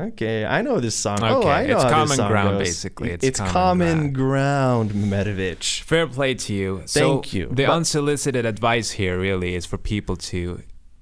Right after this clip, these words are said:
Speaker 2: uh, immediately after this podcast, or feel free to pause this podcast and,
Speaker 1: No,
Speaker 2: and
Speaker 1: please.
Speaker 2: just create a playlist just in case you ever need to be in charge of the music. Last second, somebody forgot their phone. And have that ready. Have those common ground songs ready.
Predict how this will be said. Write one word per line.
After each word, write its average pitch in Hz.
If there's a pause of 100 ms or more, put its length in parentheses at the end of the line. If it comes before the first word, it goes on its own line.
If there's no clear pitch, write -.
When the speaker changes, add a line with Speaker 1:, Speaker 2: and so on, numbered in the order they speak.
(520)
Speaker 2:
uh, -
immediately 110
after 95
this 87
podcast, 95
or 90
feel 170
free 180
to -
pause 117
this 98
podcast -
and, 117
Speaker 1:
No, 90
Speaker 2:
and 113
Speaker 1:
please. 101
Speaker 2:
just -
create 117
a 95
playlist 98 (340)
just 110
in 110
case 101
you 95
ever 95
need 90
to 90
be 107
in 101
charge 95
of 92
the 95
music. 87
Last 90
second, 90 (140)
somebody 85
forgot 85
their 80
phone. 85 (460)
And 92
have 131
that 117
ready. 101
Have 113
those 104
common 98
ground 92
songs 90
ready. 95